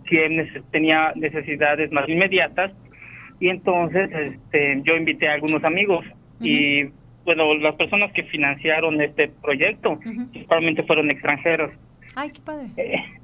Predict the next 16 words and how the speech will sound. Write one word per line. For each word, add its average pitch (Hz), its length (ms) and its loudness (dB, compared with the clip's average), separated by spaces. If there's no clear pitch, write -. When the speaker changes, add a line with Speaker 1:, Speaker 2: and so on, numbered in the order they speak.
Speaker 1:
sí, 226 160 6
ent-, 185 280 -2
bueno, 202 200 4
yo 196 120 4
me 240 120 2
dedico 226 180 -2
a 240 120 2
las 233 100 -6
artes, 196 340 0
entonces 180 540 0
en 147 400 2
diferentes 170 500 -2
exposiciones 175 720 -2
he 160 80 2
conocido 139 960 0
a, 135 460 2